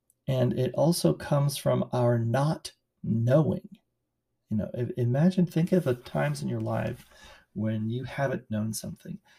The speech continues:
And that's where we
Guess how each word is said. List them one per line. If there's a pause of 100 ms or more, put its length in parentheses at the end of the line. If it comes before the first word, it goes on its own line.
(200)
And
that's (140)
where (200)
we